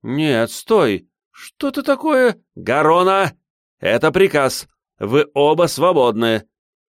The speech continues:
«Действительно, нам с господином Вингом хочется остаться наедине», согласилась эта странная женщина.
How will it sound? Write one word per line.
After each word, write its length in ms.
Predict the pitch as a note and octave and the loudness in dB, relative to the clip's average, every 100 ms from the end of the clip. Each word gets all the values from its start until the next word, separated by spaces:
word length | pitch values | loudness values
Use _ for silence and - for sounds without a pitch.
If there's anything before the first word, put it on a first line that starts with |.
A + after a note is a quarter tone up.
| _ _ _ _ _ _ | _ _ _ _ _ _
«Действительно, 680 | F3 E3 - F#2+ G2+ G2 A2+ | -10 -8 -6 -8 -4 -4 -4
нам 200 | F3+ D#3 | -6 -6
с 60 | G#2+ | -8
господином 580 | A2+ - B2 A2+ C3 | -8 -8 -6 -2 -4
Вингом 560 | E3+ A3 F3+ D#3 D3 C3+ _ _ _ | -4 -8 -4 -4 -4 -8 _ _ _
хочется 500 | - A3 - C3 C3 | -8 -6 -6 -6 -6
остаться 440 | A2+ - G#2 - | -4 -4 -4 -4
наедине», 640 | G2+ G2 F2+ F#2+ E2+ D#2 _ _ _ _ | -4 -4 -2 -4 -4 -8 _ _ _ _
согласилась 800 | - G2 F2+ F2 E2+ C3+ C#3 A#2 | -8 -6 -2 -4 -4 -4 -4 -4
эта 240 | - G2+ | -10 -8
странная 480 | G2+ - F2 E2 F2 | -8 -6 -6 -4 -6
женщина. 600 | E2+ D#2+ D2 E2+ D2 C#2+ | -4 -6 -8 -12 -12 -14